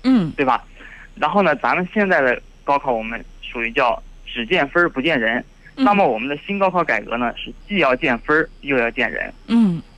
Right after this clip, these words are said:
Speaker 2: 对，这个时候呢，就是其实每一次的我们的改革都是一种进步。
Speaker 1: 嗯。
Speaker 2: 那么对于我们现在新的这，这个高一、高二的学生来说呢，我，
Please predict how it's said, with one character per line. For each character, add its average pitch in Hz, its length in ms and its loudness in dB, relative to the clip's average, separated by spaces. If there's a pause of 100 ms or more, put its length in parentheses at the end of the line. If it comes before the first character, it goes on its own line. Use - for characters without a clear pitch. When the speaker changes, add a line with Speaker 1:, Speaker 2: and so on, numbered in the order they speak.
(640)
Speaker 2:
对， 117 200 2
这 - 160 0
个 - 140 4
时 - 120 -2
候 123 100 4
呢， 123 100 2
就 113 120 -6
是 117 180 -6 (260)
其 - 100 -4
实 180 120 0
每 151 180 2
一 107 120 -4 (120)
次 214 100 0
的 135 140 4
我 107 80 0
们 82 120 -10
的 117 100 0
改 101 180 -4
革 110 140 -2
都 139 180 2
是 135 120 -10
一 123 60 0
种 117 140 -4 (120)
进 131 200 -2
步。 - 220 -8 (160)
Speaker 1:
嗯。 190 260 4 (260)
Speaker 2:
那 185 100 2
么 151 120 4
对 165 140 2
于 151 40 2
我 139 140 4
们 107 180 -2
现 170 160 0
在 123 240 0 (200)
新 190 220 2
的 131 220 2 (200)
这， 131 200 0 (240)
这 151 100 0
个 123 340 0
高 135 200 2
一、 139 160 -2
高 139 160 -2
二 139 140 2
的 117 100 -4
学 120 140 -14
生 123 100 -12
来 113 220 -8
说 123 80 -8
呢， 120 80 -6
我， 104 220 -6